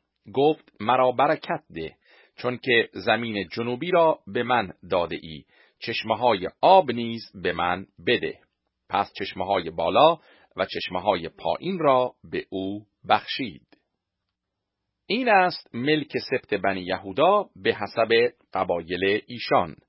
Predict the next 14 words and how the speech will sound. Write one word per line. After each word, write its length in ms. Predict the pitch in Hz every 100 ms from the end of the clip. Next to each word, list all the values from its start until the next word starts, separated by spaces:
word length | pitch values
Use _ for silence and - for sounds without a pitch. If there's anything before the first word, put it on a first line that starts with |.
| _ _ _ _ -
و 160 | 98 110 -
شهرهای 600 | 110 98 95 107 113 95 -
انتهایی 720 | 101 82 90 87 85 - 202
سبط 300 | 208 185 -
بنی 280 | 165 151 147
یهودا 600 | 139 131 131 123 135 139 _ _
به 140 | 95 98
سمت 420 | - 107 95 92
جنوب 540 | 82 92 98 151 175 _ _ _ -
بر 320 | 104 104 - 87 -
سرحد 500 | 92 85 113 139 117 127 120 - _ -
ادوم، 500 | 98 90 131 165 180 _ _ _ -
قبسئیل 760 | 101 - - 92 - 123 143 143 _ -
و 160 | 92